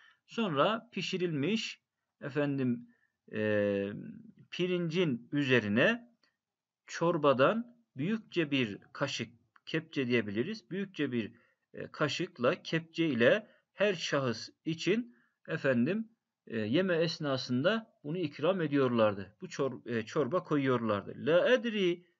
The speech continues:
keyfe la asifu lekum ta'mehu. Onun lezzetini size nasıl tarif edeyim bilemiyorum. Lakinnehu ancak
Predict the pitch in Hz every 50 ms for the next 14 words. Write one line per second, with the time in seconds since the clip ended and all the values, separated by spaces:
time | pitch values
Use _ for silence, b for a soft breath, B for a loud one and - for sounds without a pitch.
0 | _ _ - - 214 233 220 - - 202 190 185 185 185 180 175 196 208 - -
1 | 214 165 - 175 170 175 202 196 - - 175 156 135 117 - - 156 143 135 135
2 | 135 131 120 113 110 104 107 117 113 b b b b b b b b b b b
3 | b b _ _ - - 170 202 240 247 220 190 185 190 196 185 180 202 196 196
4 | - 196 185 165 139 - - - 170 190 214 190 202 233 226 233 - 208 180 165
5 | - - 165 160 151 143 139 - 135 127 131 127 123 120 117 113 127 151 190 202
6 | 190 151 123 117 110 104 98 98 - _ b b b b b - 120 151 180 180
7 | 175 175 - 254 240 240 226 214 185 165 147 139 127 117 120 120 127 196 220 208
8 | 170 160 151 147